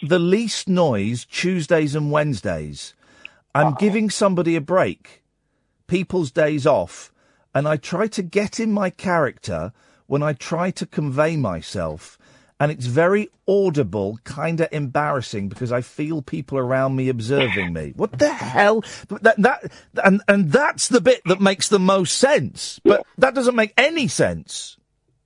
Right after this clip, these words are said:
Speaker 2: Right. Well, because I feel like sometimes my neighbors is kind of, like, uh, in my case all the time. And, uh,
Speaker 1: Wh-,
Speaker 2: trying
Speaker 1: why, why are they in your case?
Speaker 2: Because I, um, I'm not,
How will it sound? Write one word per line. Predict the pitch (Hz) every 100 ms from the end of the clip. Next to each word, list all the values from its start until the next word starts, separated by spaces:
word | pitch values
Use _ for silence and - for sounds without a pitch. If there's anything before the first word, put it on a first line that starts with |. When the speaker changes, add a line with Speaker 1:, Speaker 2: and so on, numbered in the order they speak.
| _ _ _ _ _ _
Speaker 2:
Right. | 147 - - _ _ _ _ _ _ _ _ _ - _ _ _ _ _ _ _ - _
Well, | - 165 131 _ _ -
because | - 196 170 - 143
I | 143
feel | - 202 165
like | 135
sometimes | 156 143 147 135 -
my | 135 131
neighbors | 135 143 139 -
is | 117 123 -
kind | 131 127
of, | 123
like, | 120 - - -
uh, | - - - _ _ _ _ _ _ _ _ _ _ _ -
in | 139
my | 123 - -
case | 127 -
all | - - -
the | -
time. | - - _ _
And, | - - -
uh, | 160
Speaker 1:
Wh-, | 143 131
Speaker 2:
trying | -
Speaker 1:
why, | 170 202
why | 190 180 190
are | 185
they | 175
in | 160 160
your | 151 139
case? | - 117 82 - - _ _ _ _ _ _ _ _ _ _ _
Speaker 2:
Because | - - 135 - 151 139 127 -
I, | 139
um, | 135 135 - _
I'm | - 180
not, | 214